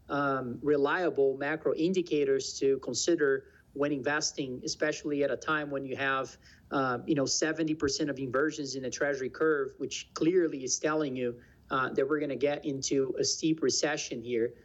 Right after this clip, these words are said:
And so I think there's more downside to the market. Uh, that's my opinion. Some folks are calling this the bottom.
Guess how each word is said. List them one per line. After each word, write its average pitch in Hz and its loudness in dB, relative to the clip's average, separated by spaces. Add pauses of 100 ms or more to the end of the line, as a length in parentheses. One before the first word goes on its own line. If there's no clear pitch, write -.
(320)
And 139 -2
so 143 2 (280)
I 180 4
think 196 0
there's 165 2
more 160 2
downside 147 0
to 151 -6
the 135 -2
market. 165 2
Uh, 127 -10
that's 139 -2
my 143 0
opinion. 147 0 (340)
Some 160 0
folks 165 0
are 160 2
calling 156 0
this 147 2
the - -2
bottom. 175 0